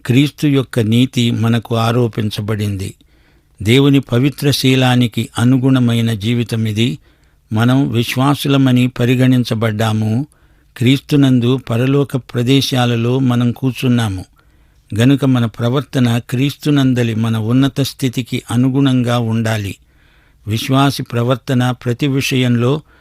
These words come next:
లోకస్తుల పద్ధతికి భిన్నమైనదై ఉండాలి. మాటల్లోనే కాదు, చేతల్లో కూడా నీ ప్రవర్తన నాణ్యత కానరావాలి. ఎఫెసీ పత్రిక నాలుగో అధ్యాయం ఇరవై నాలుగో వచనం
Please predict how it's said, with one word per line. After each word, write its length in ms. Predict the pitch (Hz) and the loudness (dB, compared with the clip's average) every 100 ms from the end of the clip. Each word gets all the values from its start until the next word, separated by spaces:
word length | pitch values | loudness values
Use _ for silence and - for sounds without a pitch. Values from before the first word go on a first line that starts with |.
| _ _ - | _ _ -8
లోకస్తుల 680 | 107 120 135 151 - - 135 | 0 0 2 -2 -4 -2 -2
పద్ధతికి 680 | 117 120 113 127 131 127 123 | -2 -4 0 -2 0 -4 -4
భిన్నమైనదై 920 | 101 110 127 139 139 131 123 117 131 | -4 0 2 4 4 2 2 2 0
ఉండాలి. 640 | 120 113 110 110 107 95 _ _ _ _ - | 2 0 0 -2 -2 -6 _ _ _ _ -10
మాటల్లోనే 760 | 98 110 135 139 147 143 143 143 | -4 0 0 0 0 2 4 2
కాదు, 440 | - 120 110 117 117 123 | 0 -2 -2 -4 -4 -2
చేతల్లో 460 | 131 - 147 139 | -2 0 0 0
కూడా 420 | 123 123 113 123 160 _ _ _ _ 117 | -2 -4 -2 -2 -6 _ _ _ _ -2
నీ 100 | 127 | -2
ప్రవర్తన 680 | - 120 135 135 139 131 | 0 0 0 -2 -2 0
నాణ్యత 800 | 120 107 117 135 143 131 117 120 117 | 0 -2 0 2 2 2 -2 -4 -4
కానరావాలి. 840 | 123 123 127 120 117 110 107 98 - _ _ _ _ _ - | -2 0 0 0 0 0 -2 -4 -8 _ _ _ _ _ -2
ఎఫెసీ 480 | 110 113 147 - 151 | -2 0 -4 0 0
పత్రిక 460 | 139 117 - 113 120 | 0 -4 -4 -4 0
నాలుగో 580 | 117 117 127 135 127 | 0 0 0 0 2
అధ్యాయం 560 | 127 107 - 113 113 110 | 0 -2 -4 -4 -2 -4
ఇరవై 380 | 110 120 127 120 | -2 -2 -2 -2
నాలుగో 560 | 110 117 127 127 127 | -2 0 0 0 0
వచనం 460 | 107 101 117 120 | -2 -4 0 0